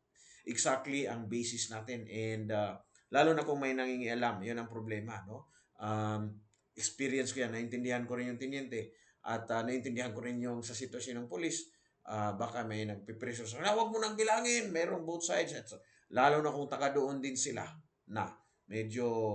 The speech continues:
problema nga naman yun. O anyway, ang overall na, ah, conduct of the election was, ah, successful. Merong mga pailan-ilan, kunti lang yun, kunting incidents ng, ah, election violence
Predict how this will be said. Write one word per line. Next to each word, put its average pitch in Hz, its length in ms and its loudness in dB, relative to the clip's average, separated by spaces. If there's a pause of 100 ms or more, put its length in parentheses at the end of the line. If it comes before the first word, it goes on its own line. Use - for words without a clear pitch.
(380)
problema 123 400 2
nga 113 160 -2
naman 98 240 -4
yun. 95 160 -6 (480)
O 135 80 6
anyway, 196 480 8 (960)
ang 139 80 0
overall 160 640 6
na, 139 440 4 (440)
ah, 117 160 -6
conduct 151 400 2
of 135 80 -4
the 127 80 4
election 135 400 0
was, 123 240 0
ah, 107 160 -2
successful. 120 640 -4
Merong 185 320 -2
mga 156 240 -2
pailan-ilan, 123 720 -2
kunti 151 400 -6
lang 156 160 -2
yun, 156 240 0 (400)
kunting 143 480 -4
incidents 139 480 2
ng, 120 240 -2
ah, 113 320 -4
election 135 320 0
violence 143 720 0